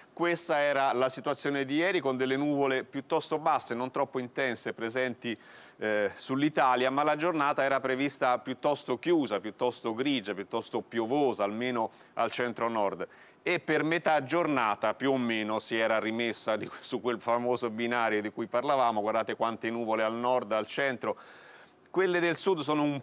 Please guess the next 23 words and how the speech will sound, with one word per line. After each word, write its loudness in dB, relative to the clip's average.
po' 4
rotte, 0
un -2
po' 2
frastagliate, 0
quindi -2
insomma -2
qualche 0
schiarita -2
c'era 0
sempre, -4
però 2
insomma -6
il -6
passaggio -2
di -4
nuvole -4
c'era 0
sicuramente -2
stato. -2
Poi 4
in 2
serata 2